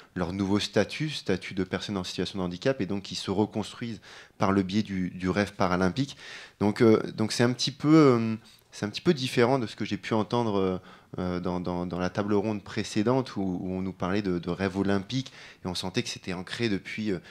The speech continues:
des années et des années. J'ai, j'ai bien aimé le, le, le témoignage sur, sur Émilie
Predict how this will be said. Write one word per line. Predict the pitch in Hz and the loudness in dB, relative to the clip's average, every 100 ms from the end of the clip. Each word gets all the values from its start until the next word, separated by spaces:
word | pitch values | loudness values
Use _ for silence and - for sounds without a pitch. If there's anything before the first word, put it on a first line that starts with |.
| - - 95 | -20 -14 -2
des | 98 92 | -2 2
années | 101 110 | 2 2
et | 101 | 2
des | 98 98 | 0 0
années. | 104 135 - - - - | 0 -2 -4 -16 -18 -10
J'ai, | 87 101 101 98 | -2 0 0 0
j'ai | 101 | 0
bien | 117 135 | 2 2
aimé | 123 131 | 4 4
le, | 120 101 95 | 6 6 4
le, | 95 - | 2 0
le | 98 | -4
témoignage | - 107 104 101 110 110 95 87 | -2 -2 0 2 2 2 0 -2
sur, | - 101 92 - | -4 -2 -2 -2
sur | - 98 | -4 -4
Émilie | 101 104 120 | -4 -4 -6